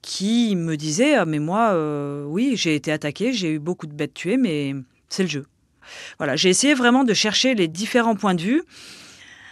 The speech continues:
Mais en photo, la commande, c'était quand même de suivre, euh,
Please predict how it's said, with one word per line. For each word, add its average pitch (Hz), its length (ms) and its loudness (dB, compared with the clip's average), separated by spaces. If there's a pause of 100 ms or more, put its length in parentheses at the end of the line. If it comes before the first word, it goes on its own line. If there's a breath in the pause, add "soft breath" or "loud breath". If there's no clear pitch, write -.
(140 loud breath)
Mais 190 640 2
en 156 120 -4
photo, 247 460 0 (380 loud breath)
la 175 140 2
commande, 202 380 2
c'était 156 280 -2
quand 156 120 -6
même 175 200 0
de 151 100 -2
suivre, 190 400 -2
euh, 139 1000 -4